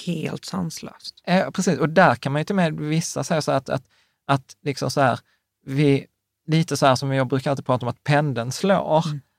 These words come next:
Speaker 2: Att, vet, innan så var så här, "Äh, vi kommer koppla bort det från Swift." Vi pratar om att s-, bortkopplingen från Swift var the nuclear option. Så
Speaker 1: Mm.
Speaker 2: pratade vi för tre
Speaker 1: Mm.
Speaker 2: veckor sedan. Alltså, så här,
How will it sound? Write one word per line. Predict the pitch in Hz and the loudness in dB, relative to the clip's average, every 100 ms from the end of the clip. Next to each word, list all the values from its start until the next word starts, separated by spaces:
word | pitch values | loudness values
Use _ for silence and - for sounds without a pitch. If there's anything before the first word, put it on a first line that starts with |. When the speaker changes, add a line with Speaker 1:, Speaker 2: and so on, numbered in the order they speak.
| _ - | _ 0
Speaker 2:
Att, | 135 - | 2 2
vet, | 131 | 0
innan | - 156 143 127 | 2 2 4 2
så | - | 0
var | 127 131 | 2 2
så | 120 | 2
här, | 127 143 | 0 2
"Äh, | 147 | 2
vi | 139 | 2
kommer | - 135 | 0 0
koppla | - 127 - 123 | 0 0 0 -2
bort | 123 113 - | 0 -4 -4
det | 117 | -4
från | - 117 | -2 -4
Swift." | - - 139 - 135 | -2 -2 -2 0 0
Vi | 127 | 2
pratar | - 131 131 | 4 4 4
om | 123 | 0
att | 123 | 0
s-, | - - - | -6 -14 -10
bortkopplingen | 131 143 147 - - 127 - 120 113 120 | 2 6 4 4 4 4 2 -2 0 0
från | 131 | 0
Swift | 117 165 143 107 - - | -2 -2 -2 -2 -8 -4
var | 113 117 | 2 4
the | 117 | 4
nuclear | 123 131 107 - 120 107 - | 4 4 0 -4 -2 0 2
option. | 143 - - - 127 127 | 0 0 -10 -10 -8 -4
Så | 170 | 0
Speaker 1:
Mm. | 147 | 4
Speaker 2:
pratade | 127 185 160 | 6 6 6
vi | 143 | 4
för | 147 | 6
tre | 135 | 6
Speaker 1:
Mm. | 117 | 6
Speaker 2:
veckor | 127 - - | 4 0 -6
sedan. | 131 135 135 _ _ _ _ _ _ _ _ _ _ - | -6 -4 -6 _ _ _ _ _ _ _ _ _ _ 2
Alltså, | 156 131 | 4 6
så | 151 | 6
här, | 123 | 6